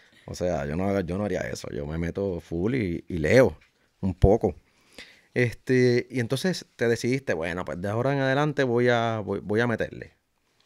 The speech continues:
Este, ¿y qué tal? ¿Cómo, cómo fue esa, esa, esa ave-, a-, esa transición o esa aventura de tú empezar a,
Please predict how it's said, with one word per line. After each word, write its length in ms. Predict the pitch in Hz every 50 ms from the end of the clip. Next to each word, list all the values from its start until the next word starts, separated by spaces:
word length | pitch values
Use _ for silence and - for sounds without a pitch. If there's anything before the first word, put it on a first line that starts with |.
| - -
Este, 880 | - 92 101 95 - - - - 107 101 98 95 95 90 87 87 - - _ _ _ _ _ _ _ _ _ _ _ _ _ _ _ -
¿y 100 | 127 120
qué 120 | 139 135
tal? 240 | - 135 113 113 110
¿Cómo, 320 | - 110 113 127 123 120 117
cómo 180 | - 117 127 123
fue 180 | - 127 123
esa, 420 | 123 - 131 123 123 120 117 110 - _ _ _ _ _ _ _ _ _ _ _ _
esa, 340 | - - 101 123 127 120 117 - _ _ _ _ _ _ _ _ _ _ _ _ _ 196 202 - _ _ _ _ - - - _ _ _ _ _ _ _ _
esa 260 | - 98 - - 127
ave-, 160 | 123 110 117 - _ _
a-, 320 | - 110 107 107 85 64 82
esa 160 | - - -
transición 540 | - 117 120 113 - 123 113 - - 98 113 135 123 107
o 60 | 98
esa 300 | - - 110 117 117 117
aventura 540 | 110 110 107 104 95 - - 110 113 117 113
de 220 | 107 104 101 101
tú 200 | 98 - 107 107
empezar 340 | 107 104 - 104 - 107 98 101
a, 220 | 101 101 98